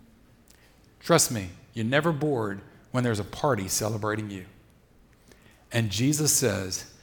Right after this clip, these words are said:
that he is the God that lo-, moves towards you with compassion. He moves towards you with kissing, and he is gonna move towards you with discipline to raise you up in strength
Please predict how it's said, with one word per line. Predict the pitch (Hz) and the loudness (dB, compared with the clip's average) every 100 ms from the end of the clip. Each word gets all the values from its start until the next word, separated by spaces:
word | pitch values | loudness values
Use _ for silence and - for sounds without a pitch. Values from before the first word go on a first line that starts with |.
| - | -8
that | 113 101 | -6 -2
he | 131 | -2
is | 117 | 0
the | 117 | 2
God | 123 131 123 | 6 6 4
that | 110 | -4
lo-, | 113 117 120 | -6 -4 -2
moves | 120 - | -2 -2
towards | - 127 113 | -4 -4 -2
you | 117 | -4
with | 107 | -6
compassion. | - 98 - 127 127 - 147 139 - - | -6 -8 -2 -2 -2 -4 -8 -10 -20 -6
He | 131 | 0
moves | 113 95 | 0 0
towards | - 127 107 | -4 -4 -4
you | |
with | 92 - | -6 -6
kissing, | - 143 156 151 147 - - - | 0 2 2 0 -4 -12 -12 -8
and | 85 | 0
he | 131 | 2
is | 160 | 2
gonna | 165 147 | 0 -2
move | 135 127 | -2 -4
towards | 117 135 123 113 | -6 -4 -4 -4
you | 117 | -4
with | 110 98 | -4 -6
discipline | - 110 - 110 - 95 92 - - - _ - | -4 -2 -2 -4 -8 -10 -12 -20 -20 -20 _ -6
to | 110 | -4
raise | 98 117 123 107 | 0 0 0 -2
you | 135 117 | -4 -4
up | 120 113 | -6 -6
in | 104 | -6
strength | - 110 98 90 - | -6 -6 -8 -10 -18